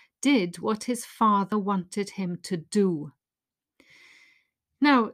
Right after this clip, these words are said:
think about the time and the age. Can you imagine a father in the nineteenth century, when life was difficult, um, actually wanting his, his son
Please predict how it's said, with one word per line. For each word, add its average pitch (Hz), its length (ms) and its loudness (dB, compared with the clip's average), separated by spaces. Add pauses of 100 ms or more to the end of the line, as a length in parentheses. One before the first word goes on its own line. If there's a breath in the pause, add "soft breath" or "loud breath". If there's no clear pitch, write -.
think 302 280 0
about 269 340 -2
the 233 60 -16
time 185 600 -4
and 175 140 -6
the 190 200 -6
age. 170 500 -4
Can 269 180 0
you 302 140 -2
imagine 226 680 -2
a 185 40 -8
father 214 1000 0
in 208 120 -2
the 202 80 -2
nineteenth 220 600 0
century, 185 800 -6
when 180 260 -4
life 196 400 -2
was 220 320 -6 (180)
difficult, 202 800 -8 (480 loud breath)
um, 196 360 -4 (280)
actually 233 420 -2
wanting 190 960 -6
his, 180 640 -8
his - 640 -10 (220)
son 175 580 -2